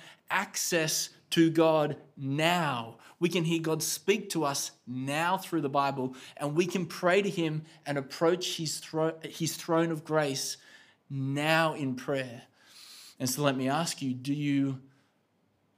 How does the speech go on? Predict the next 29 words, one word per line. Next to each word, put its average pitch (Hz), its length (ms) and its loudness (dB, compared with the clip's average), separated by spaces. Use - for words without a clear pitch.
do 135 120 -8
you 135 200 -4
long 131 360 -2
for 175 140 -8
him? 113 320 -12
But 156 140 2
not 165 180 4
only 240 280 6
that, 175 340 0
as - 320 -4
Christians, 202 560 -2
if 151 140 -4
we 208 80 -4
put 170 200 -4
our 139 120 0
trust - 360 -4
in 123 120 0
him, 165 320 -2
we, 160 140 0
we 156 160 6
know 175 300 6
as 151 160 2
we 147 100 0
keep 214 400 0
reading 190 280 6
in 127 100 4
Scripture 151 480 2
that 131 340 2
we're 147 460 2